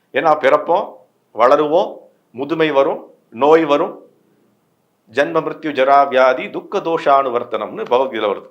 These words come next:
அப்ப என்ன அர்த்தம்? ஜன்ம, மிருத்யு, ஜரா அப்படின்னா என்ன? வயோதிகம், வியாதினா தமிழ் வியாதி. அப்ப எந்த உயிரினத்திலையும் இந்த நான்கு விஷயங்கள் இருக்கத்தான் போகுது. மனிதனா இருந்தாலும் இருக்கும்,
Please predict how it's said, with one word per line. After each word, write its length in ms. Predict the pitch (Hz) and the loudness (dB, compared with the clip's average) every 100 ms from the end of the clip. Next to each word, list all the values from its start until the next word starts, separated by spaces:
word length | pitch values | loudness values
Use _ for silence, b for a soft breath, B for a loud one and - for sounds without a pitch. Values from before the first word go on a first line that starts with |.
| - | -8
அப்ப 180 | 110 120 | -4 -2
என்ன 140 | 170 | -2
அர்த்தம்? 480 | 175 160 160 165 - _ 101 | -2 -2 -2 -4 -10 _ _
ஜன்ம, 460 | 104 127 156 - - _ _ _ 98 | -6 -4 -4 -6 -10 _ _ _ -12
மிருத்யு, 400 | 123 - 156 180 - _ _ _ 98 | -10 -8 -10 -10 -12 _ _ _ 0
ஜரா 440 | 110 143 151 123 - - | 4 6 4 4 -4 -6
அப்படின்னா 260 | 120 117 135 | -4 -4 -6
என்ன? 400 | 127 131 147 - _ _ | -6 -6 -6 -10 _ _
வயோதிகம், 520 | 101 127 113 120 175 - _ _ _ _ | 0 0 0 -6 -10 -16 _ _ _ _
வியாதினா 540 | 113 131 139 131 139 147 | 4 6 6 0 -4 -2
தமிழ் 280 | 123 123 113 | -2 -2 0
வியாதி. 500 | 107 110 120 - - _ _ _ _ | 2 2 -2 -12 -20 _ _ _ _
அப்ப 460 | - - 226 151 139 - - _ | -12 -4 0 0 0 -6 -14 _
எந்த 640 | 101 95 127 202 247 233 240 | -8 -6 -6 -10 -4 0 2
உயிரினத்திலையும் 560 | 196 196 208 175 - | 2 -2 -2 -2 -4
இந்த 140 | 233 196 | -6 -2
நான்கு 300 | 139 151 139 | 0 0 -6
விஷயங்கள் 340 | 135 175 127 | -10 -8 -8
இருக்கத்தான் 240 | 131 143 107 | -4 -4 -4
போகுது. 280 | 104 - _ _ _ _ _ _ - | -12 -16 _ _ _ _ _ _ -12
மனிதனா 400 | 92 120 147 143 | -8 -6 0 2
இருந்தாலும் 440 | 135 135 139 180 190 | 2 4 2 2 -2
இருக்கும், 480 | 147 147 156 - | -6 -6 -10 -12